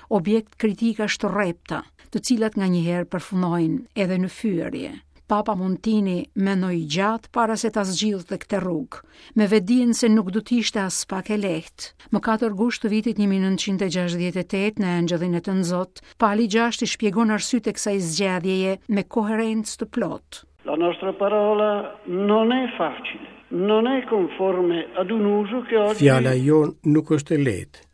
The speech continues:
Speaker 3: Nuk përkon me zakonin që sot, për fat të keq, vijonte për hapet si i dobishëm e një dukje i favorshëm për dashurinë e për harmoninë familjare. Nuk duam të kujtojmë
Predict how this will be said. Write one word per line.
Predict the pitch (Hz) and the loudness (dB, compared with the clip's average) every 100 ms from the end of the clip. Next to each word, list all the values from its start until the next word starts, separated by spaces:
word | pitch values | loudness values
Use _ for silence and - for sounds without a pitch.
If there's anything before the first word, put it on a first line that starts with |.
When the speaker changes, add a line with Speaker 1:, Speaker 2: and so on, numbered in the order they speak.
| _ | _
Speaker 3:
Nuk | 143 151 147 | 4 4 4
përkon | 156 147 180 165 | 0 2 2 2
me | 120 123 | 0 -2
zakonin | 120 123 - 143 123 | -2 -2 0 2 2
që | 110 117 107 | -2 -8 -6
sot, | - 131 - - | -2 -2 -2 -12
për | 113 | -12
fat | - 117 - | -6 -6 -6
të | 110 | -8
keq, | - 123 101 104 | -4 -4 -4 -8
vijonte | 113 135 139 113 110 | -2 2 2 0 -6
për | - 110 | -8 -6
hapet | 113 131 135 117 | -2 -2 -2 -6
si | - - 120 | -10 -10 -6
i | 110 | -4
dobishëm | 113 135 143 - 101 104 - | -2 -2 -2 -4 -8 -10 -4
e | 135 | -2
një | 123 | 0
dukje | 117 160 147 135 | 2 2 2 -4
i | 113 | -2
favorshëm | 120 113 143 143 139 127 | -4 0 0 0 -2 -4
për | 113 107 | -4 -4
dashurinë | 123 - 131 160 156 147 | -6 -4 -2 0 0 -2
e | |
për | 143 117 117 | -2 -6 -4
harmoninë | 135 131 127 131 127 | -2 0 0 0 0
familjare. | 139 127 127 107 92 87 98 - _ _ 139 | -2 -2 -2 -4 -6 -10 -14 -18 _ _ 2
Nuk | 135 | 2
duam | 127 160 170 160 | 4 4 4 2
të | 147 | 0
kujtojmë | 156 147 160 131 110 | -2 0 2 2 2